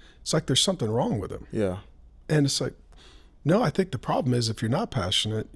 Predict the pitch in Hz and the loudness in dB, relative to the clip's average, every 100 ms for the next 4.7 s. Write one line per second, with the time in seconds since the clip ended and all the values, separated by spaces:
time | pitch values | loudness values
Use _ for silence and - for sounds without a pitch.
0 | - 127 107 - 185 151 131 123 120 131 | -10 -8 -4 -2 0 6 6 6 4 2
1 | 113 120 131 117 127 131 170 220 - - | 2 4 4 4 2 2 -2 -4 -6 -6
2 | 101 90 82 - - - - 139 156 165 | -4 -4 -6 -14 -20 -14 0 4 6 4
3 | 240 135 139 139 131 131 123 123 113 107 | 2 4 4 4 4 4 4 2 0 -2
4 | 98 95 - - - - | -4 -4 -4 -2 -2 -8